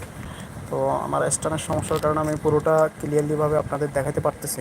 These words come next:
না। দেখাতে তো আমি চেষ্টা করতেছি অবশ্যই।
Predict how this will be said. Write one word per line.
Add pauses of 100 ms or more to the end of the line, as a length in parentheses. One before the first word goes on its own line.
না।
দেখাতে
তো (220)
আমি (200)
চেষ্টা
করতেছি (220)
অবশ্যই।